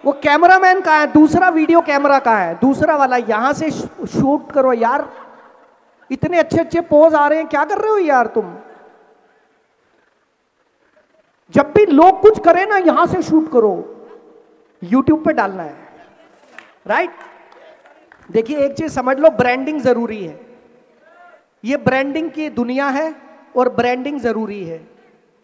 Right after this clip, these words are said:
कोई भी मौका छोड़ना मत branding करने का,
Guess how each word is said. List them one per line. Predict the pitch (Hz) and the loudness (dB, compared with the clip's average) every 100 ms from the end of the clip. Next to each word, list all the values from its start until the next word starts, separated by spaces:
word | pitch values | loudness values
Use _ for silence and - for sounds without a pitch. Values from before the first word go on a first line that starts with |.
| _ - | _ -2
कोई | 311 359 415 | 0 2 2
भी | 330 | 0
मौका | 330 269 277 330 | 2 2 2 0
छोड़ना | 330 - 269 294 320 | -2 2 2 2 -2
मत | 277 262 | -2 -4
branding | 220 233 233 254 254 | -4 -6 -6 -10 -8
करने | 220 170 165 | -10 -10 -16
का, | 135 | -18